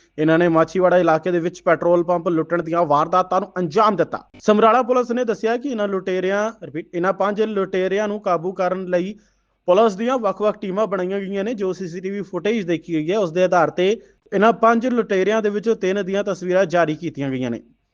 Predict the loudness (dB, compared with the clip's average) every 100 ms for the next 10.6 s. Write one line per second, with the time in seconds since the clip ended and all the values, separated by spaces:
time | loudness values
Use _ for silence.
0 | _ _ 0 2 2 2 4 2 -2 -4
1 | -2 -2 0 0 0 2 2 2 -2 -4
2 | 0 2 2 2 4 2 2 0 4 2
3 | 2 0 0 0 0 -2 -4 -10 -4 -2
4 | 0 0 0 -2 0 2 2 2 -4 -4
5 | 2 4 2 4 4 4 0 -4 -4 -4
6 | -2 0 0 0 -2 -2 -2 -4 0 2
7 | 2 0 -6 _ _ -4 4 4 4 2
8 | 2 4 4 2 -4 _ -2 0 2 2
9 | 2 0 -2 -2 -2 -2 -4 -8 -8 -10
10 | -8 -4 -4 -4 -8